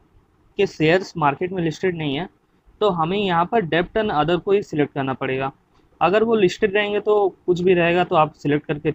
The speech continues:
देख सकते हो, लेकिन यहाँ पर अगर वो कंपनी equity market में listed नहीं है तो debt and others में करना होगा।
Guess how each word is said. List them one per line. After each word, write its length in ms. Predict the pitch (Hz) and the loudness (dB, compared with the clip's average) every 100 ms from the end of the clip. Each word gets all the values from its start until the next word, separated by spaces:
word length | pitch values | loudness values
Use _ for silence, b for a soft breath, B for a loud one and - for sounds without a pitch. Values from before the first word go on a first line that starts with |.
| - | -2
देख 200 | 139 135 | -4 -4
सकते 240 | 135 - | -6 -6
हो, 60 | 180 | -4
लेकिन 300 | 165 156 190 | -2 -4 -6
यहाँ 200 | 180 160 | -2 -2
पर 200 | 147 196 - _ b b - | -2 -8 -12 _ b b -8
अगर 220 | 156 190 | -4 -2
वो 120 | 196 | -4
कंपनी 460 | 190 185 - 202 214 | -4 -6 -6 -8 -8
equity 460 | 143 147 151 147 | -10 -8 -6 -4
market 420 | 196 175 170 190 | -2 -2 -4 -8
में 80 | 202 | -6
listed 340 | 180 147 190 180 | -4 -4 -6 -6
नहीं 140 | 160 | -6
है 60 | 180 | -6
तो 140 | 208 | -8
debt 320 | 156 156 - | -4 -4 -4
and 140 | 196 185 | -6 -4
others 380 | 147 170 - 185 | -2 -4 -6 -12
में 80 | |
करना 260 | 175 147 143 | -8 -4 -2
होगा। 260 | 135 147 | -2 -4